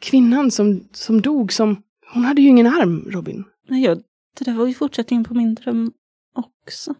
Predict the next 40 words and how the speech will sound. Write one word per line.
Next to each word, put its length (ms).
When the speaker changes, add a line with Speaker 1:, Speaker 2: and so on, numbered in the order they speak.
Speaker 1:
Jag 120
knyter 280
igen 180
ica-påsen 560
igen 220
och, 160
och 80
tittar 600
väldigt 400
allvarsamt 600
på, 340
på 160
Robin. 300
Robin, 320
jag, 380
jag 120
vet 280
att 100
du 320
vet 500
en 160
del 360
om 140
mig. 260
Och 180
jag... 440
Eh, 300
under 240
större 280
delen 180
av 60
mitt 140
liv 160
så 200
har 140
jag 120
känt 280
att 140
det 120
har 160